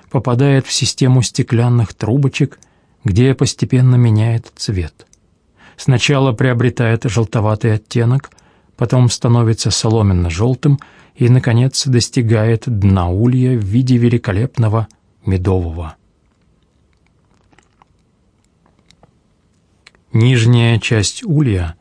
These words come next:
служила, очевидно, резервуаром или накопителем, который постепенно наполнялся светящимся медом. Я мог наблюдать, как растет уровень содержимого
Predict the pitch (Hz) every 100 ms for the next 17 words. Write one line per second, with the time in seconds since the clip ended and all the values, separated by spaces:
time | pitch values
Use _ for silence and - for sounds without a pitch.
0 | _ _ _ _ - - 107 107 165 175
1 | 170 165 - 143 147 139 143 135 123 123
2 | 120 123 107 98 95 95 110 113 - _
3 | _ - 120 135 131 127 143 - 101 -
4 | 104 98 95 _ _ _ _ _ 117 113
5 | 127 117 107 - - 123 113 113 110 104
6 | 107 101 120 131 - 127 123 - 120 -
7 | 123 107 - 113 92 87 82 82 - _
8 | _ _ _ _ _ _ - 104 107 110
9 | 110 - 107 101 107 101 98 92 - _
10 | _ _ _ - - - 113 92 - 117
11 | 196 127 120 110 110 127 113 110 98 104
12 | 98 104 113